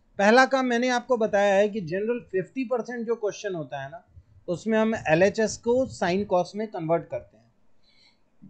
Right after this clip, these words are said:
यहाँ पे one minus cot है, cot से अगर हम plus minus से multiply करेंगे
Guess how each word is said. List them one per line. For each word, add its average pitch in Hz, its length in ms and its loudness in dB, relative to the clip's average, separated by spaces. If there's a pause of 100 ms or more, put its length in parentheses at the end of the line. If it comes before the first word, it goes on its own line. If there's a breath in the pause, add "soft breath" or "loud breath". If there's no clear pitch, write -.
(420)
यहाँ 208 300 8
पे 247 200 4
one 220 220 2
minus 254 500 2
cot 233 220 6
है, 240 60 6
cot 220 440 4
से 254 180 4
अगर 240 220 6
हम 240 140 0
plus 214 340 6
minus 240 300 -2
से 240 100 6
multiply 196 560 2
करेंगे 190 440 0